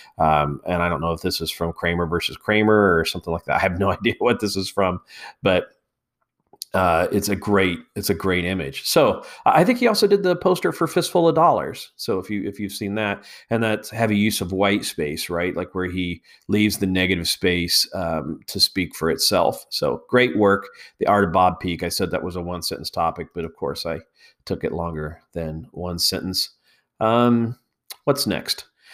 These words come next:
Swashbuckling. So this comes back <laughs> to the Bathtub Podcast, and maybe I was,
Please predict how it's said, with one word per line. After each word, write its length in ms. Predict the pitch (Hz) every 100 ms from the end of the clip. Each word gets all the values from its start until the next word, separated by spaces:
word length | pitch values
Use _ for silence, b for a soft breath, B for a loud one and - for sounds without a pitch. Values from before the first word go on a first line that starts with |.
| B
Swashbuckling. 840 | - 202 220 220 143 123 123 98 87
So 120 | 143
this 140 | 190
comes 220 | - 214 139
back 460 | 120 113 - -
<laughs> 40 | -
to 100 | 131
the 100 | 113
Bathtub 500 | 113 135 139 104 92
Podcast, 500 | 98 98 95 92 -
and 80 | 120
maybe 220 | 240 180
I 100 | 113
was, 200 | 101